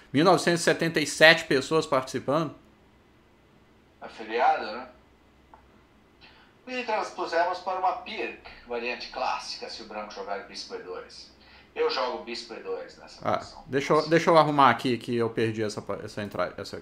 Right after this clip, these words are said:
Speaker 1: esse início aqui. Bom, estamos aqui.
Speaker 2: Não gosto de bispo D três, porque mais tarde o preto vai jogar bispo G quatro, cavalo C seis, e esse bispo em D três tá mal colocado.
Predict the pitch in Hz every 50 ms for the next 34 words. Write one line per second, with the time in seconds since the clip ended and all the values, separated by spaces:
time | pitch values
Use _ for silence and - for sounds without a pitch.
0 | - - 98 - - 98 98 98 92 87 - 101 95 87 - - 58 - - -
1 | - - 95 80 - - - - - - - 110 104 98 104 101 95 - 104 92
2 | 85 - - _ _ _ _ - - - - - - - - - - - - -
3 | - - - - - - - - - - - - - - 139 139 139 127 113 117
4 | 120 120 117 120 - 117 110 110 104 107 104 107 - 107 113 123 127 - 143 147
5 | 151 151 151 - - - - - 113 113 117 110 - - - 117 120 117 117 113
6 | 113 117 113 113 113 110 107 107 107 110 107 104 107 - - - 101 101 104 98
7 | - 104 101 101 101 - - 104 95 95 95 95 - - 104 - - - 101 101
8 | 101 98 101 - - - - _ _ - - - - - - - - 107 104 101
9 | 95 95 95 98 98 98 107 101 92 98 101 - - 104 101 98 98 95 - 101
10 | 104 104 101 - 104 - - - - 90 - - - - - - - 76 71 -
11 | - -